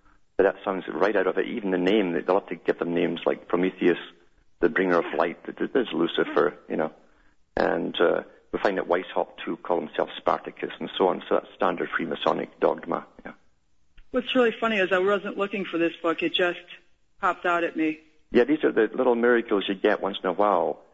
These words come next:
Speaker 1: And
Speaker 2: Yeah,
Speaker 1: they,
Speaker 2: I had to
Speaker 1: they
Speaker 2: drive
Speaker 1: certainly are out
Speaker 2: eight hundred miles
Speaker 1: there.
Speaker 2: to find this
Speaker 1: Yeah.
Speaker 2: book. <laughs>
Speaker 1: Yes. That was a good bu-, a good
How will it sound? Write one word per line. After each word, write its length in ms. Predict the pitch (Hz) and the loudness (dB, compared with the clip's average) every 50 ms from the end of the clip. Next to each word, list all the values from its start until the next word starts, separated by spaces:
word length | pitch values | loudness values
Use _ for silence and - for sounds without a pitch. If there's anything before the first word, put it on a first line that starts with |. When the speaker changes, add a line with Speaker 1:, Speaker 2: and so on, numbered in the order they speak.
| _ _ _ _ _ - | _ _ _ _ _ -2
Speaker 1:
And 280 | 82 90 87 85 87 | 0 2 2 2 2
Speaker 2:
Yeah, 180 | 87 240 220 202 | 2 2 2 4
Speaker 1:
they, 80 | 98 98 | 4 4
Speaker 2:
I 20 | |
had 60 | 98 - | 4 4
to 60 | 233 208 | 2 2
Speaker 1:
they 80 | - | 0
Speaker 2:
drive 120 | 101 226 220 | 2 2 2
Speaker 1:
certainly 200 | 240 - - 110 | 2 2 2 2
are 140 | 113 117 113 | 2 2 2
out 80 | 113 131 | 0 0
Speaker 2:
eight 40 | - | 0
hundred 120 | - - | -2 -2
miles 100 | 165 - | -2 -2
Speaker 1:
there. 60 | - 175 | -6 -8
Speaker 2:
to 60 | - | -10
find 180 | 175 165 160 | -10 -8 -8
this 100 | 156 156 | -8 -8
Speaker 1:
Yeah. 80 | - 98 | -8 -6
Speaker 2:
book. 840 | 104 151 139 - - _ - 208 - - 320 311 - - 302 - - | -6 -6 -8 -10 -14 _ -12 -6 2 4 4 4 4 2 -2 -2 -2
<laughs> 60 | - | 0
Speaker 1:
Yes. 200 | - - 131 135 - - - - _ _ _ _ _ _ _ _ _ - | 2 2 2 2 -2 -8 -16 -20 _ _ _ _ _ _ _ _ _ 0
That 160 | - 104 - | 0 0 2
was 20 | - | 0
a 60 | 90 | -2
good 220 | - 98 95 90 | 0 0 -2 0
bu-, 140 | - 92 98 | 0 0 0
a 120 | - - | 0 -2
good 160 | 90 92 98 | -2 -4 -6